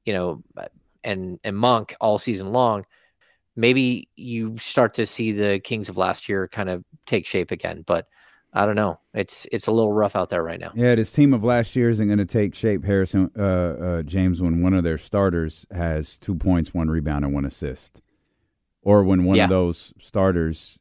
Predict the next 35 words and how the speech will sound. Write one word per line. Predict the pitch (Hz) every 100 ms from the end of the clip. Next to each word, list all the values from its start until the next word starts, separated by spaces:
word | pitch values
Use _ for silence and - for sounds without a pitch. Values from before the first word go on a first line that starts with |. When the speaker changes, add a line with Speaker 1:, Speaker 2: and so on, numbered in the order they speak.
| 87
Speaker 2:
and | 80
I'm | 76 - _ -
sorry | - 95
to | 85
continue | - 76 95 87
to | 76
pick | 101 92
on | 80
him, | 76 76
has | 80 78 73
twelve | - 92 85 76
games | 85 82 73
with | 76 73 -
one | 76 85
rebound | 80 80 80 76 73
or | 65
less. | 71 64 - - - _ _ _ _ _ _ _ _ _ _ _ -
Speaker 1:
Mm-hmm. | 104 160 - -
Speaker 2:
That's | 107 -
a | 87
problem. | 120 123 104 78 64 76
Speaker 1:
Yeah. | 113
Speaker 2:
And | 107 101
if | 95 -
Mike | 101 127 123
is | 107 90
gonna | 104 104
go | 82 98 104
out | 107 -
there | 90
screaming | - - 110 104
about | 87 87 85 78
rebounds, | 98 135 95 80 87 -
which | 87 -
he's | 92 82 -